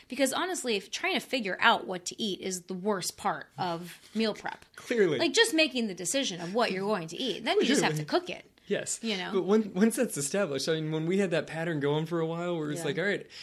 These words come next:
Speaker 2: everybody gets to pick a meal out of the week," and then the
Speaker 1: Mm-hmm.
Speaker 2: two of us would come up with, like, an extra one.
Speaker 1: Yeah,
Speaker 2: And
Speaker 1: we gotta get back into that.
Speaker 2: Yeah, now that
Speaker 1: We
Speaker 2: school
Speaker 1: haven't
Speaker 2: year's
Speaker 1: been the
Speaker 2: going
Speaker 1: best
Speaker 2: again.
Speaker 1: about that, yeah.
Speaker 2: I know, but you, you've got more time to work with over the summer.
Speaker 1: Mm-hmm.
Speaker 2: Yeah, you have more time to work with.
Speaker 1: <laughs>
Speaker 2: Um,
Speaker 1: There is not more?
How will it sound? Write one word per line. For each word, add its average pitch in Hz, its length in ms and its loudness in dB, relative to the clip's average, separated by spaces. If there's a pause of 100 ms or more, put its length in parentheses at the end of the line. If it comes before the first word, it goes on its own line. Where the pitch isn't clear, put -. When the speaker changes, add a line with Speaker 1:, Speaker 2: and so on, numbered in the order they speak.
(140)
Speaker 2:
everybody 160 180 2
gets 175 160 4
to 156 80 -2
pick 170 180 2
a 151 40 2
meal 170 260 2
out 185 140 0
of 185 40 -2
the 180 60 2
week," 196 300 2
and 139 120 2
then 139 120 0
the 135 60 0
Speaker 1:
Mm-hmm. 123 80 -6
Speaker 2:
two 156 120 2
of 143 80 0
us 147 160 -2
would 139 80 -4
come 143 160 -4
up 135 100 -6
with, 127 120 -10
like, 120 160 -4
an 107 100 -6
extra 147 360 -2
one. 170 280 0
Speaker 1:
Yeah, 143 80 2
Speaker 2:
And 135 180 0 (160)
Speaker 1:
we 202 60 -4
gotta 202 160 -2
get 180 140 -6
back 180 240 -8
into 170 160 -8
that. 165 320 -6
Speaker 2:
Yeah, 151 180 0
now 123 140 -2
that 120 80 -2
Speaker 1:
We 208 140 -6
Speaker 2:
school - 20 -
Speaker 1:
haven't 143 200 2
Speaker 2:
year's 143 160 2
Speaker 1:
been 139 60 -2
the 143 60 2
Speaker 2:
going 139 140 0
Speaker 1:
best 143 120 0
Speaker 2:
again. 165 100 2
Speaker 1:
about 175 280 -6
that, 180 240 -6
yeah. 190 280 -2
Speaker 2:
I 208 140 -2
know, 254 160 0
but 160 140 0
you, 180 100 -4
you've 180 220 -6
got 226 140 2
more 196 120 2
time 185 200 -4
to 160 60 -2
work 208 220 2
with 170 140 0
over 147 160 2
the 175 80 -4
summer. 185 260 -2
Speaker 1:
Mm-hmm. 202 160 -4
Speaker 2:
Yeah, 147 120 4
you 131 160 -2
have 127 180 -8
more 123 160 -2
time 123 300 -6
to 117 60 -4
work 113 220 -2
with. 123 180 -8 (160)
Speaker 1:
<laughs> 392 320 4
Speaker 2:
Um, 302 460 2 (320)
Speaker 1:
There 226 140 0
is 214 100 0
not 208 160 2
more? 226 360 -2